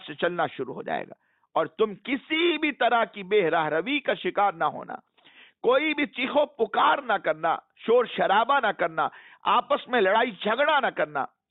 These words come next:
اور مسلمانوں کو آپس میں لڑائی جھگڑوں سے روک دینا، بے راہ روی سے بچانا، جو مشکل وقت آ گیا اس مشکل وقت میں تسلی دینا تاکہ وہ وقار میں رہیں،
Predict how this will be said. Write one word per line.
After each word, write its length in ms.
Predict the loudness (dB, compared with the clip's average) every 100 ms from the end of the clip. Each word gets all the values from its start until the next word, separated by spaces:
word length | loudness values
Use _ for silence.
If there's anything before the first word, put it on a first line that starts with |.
| -4
اور 80 | -4
مسلمانوں 680 | -2 -2 0 2 2 2 0
کو 200 | 2 2 2 -4 -18 -6 0
آپس 400 | 2 2 -2 -4
میں 180 | -2 0
لڑائی 360 | 2 2 2 0
جھگڑوں 380 | -2 -2 0 0 0
سے 60 |
روک 260 | 0 -2 -2
دینا، 240 | 0 0 -2 -6 _ _ _ _ _
بے 180 | 0 4 4
راہ 160 | 2 2
روی 320 | 0 0 -2 -2
سے 100 | 0 0
بچانا، 440 | -2 0 0 2 0 -2 _ _ _ _ _ _
جو 220 | 0 2 2 0
مشکل 340 | -2 0 0 0
وقت 320 | 0 -2 0 0
آ 120 | 0
گیا 240 | 2 2 2 0
اس 160 | -4 -4
مشکل 400 | -6 -4 -4 -6 -4
وقت 280 | -2 -2 -4 -2
میں 100 | -2 -2
تسلی 460 | -6 -4 -4 -4
دینا 280 | -2 0 2 0 -4 _ -20 _
تاکہ 300 | 0 0 2 0
وہ 80 | 2
وقار 400 | 0 0 2 2 2
میں 100 | 2
رہیں، 280 | 2 2 -2